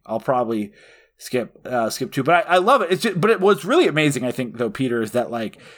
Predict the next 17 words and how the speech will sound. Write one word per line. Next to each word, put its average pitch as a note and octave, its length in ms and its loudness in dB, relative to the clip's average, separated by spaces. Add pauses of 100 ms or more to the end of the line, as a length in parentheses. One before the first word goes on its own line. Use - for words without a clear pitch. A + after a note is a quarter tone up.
(140)
you G3 80 -4
know, F3+ 140 4
they, F3 280 2
there's D#3 220 2
a E3+ 60 4
lot G3 180 6
of F3+ 60 -2
actors D3 400 -2
in C#3+ 80 -2
these B2 160 -2
movies, A2+ 520 -2
in, A#2+ 220 -8
in A#2 160 -6
these A2+ 220 -4
segments A#2 480 -4
that A2 200 -4
are, G#2 240 -8